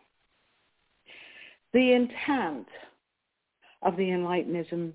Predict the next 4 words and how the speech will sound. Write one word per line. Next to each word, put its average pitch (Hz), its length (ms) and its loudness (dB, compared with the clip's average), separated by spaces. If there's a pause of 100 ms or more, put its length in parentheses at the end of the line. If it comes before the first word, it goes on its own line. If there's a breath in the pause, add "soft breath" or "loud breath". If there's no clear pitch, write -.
(320)
spiritual 165 460 0
freedom 165 260 2
broadcast 156 800 -4 (2500 loud breath)
is 254 200 6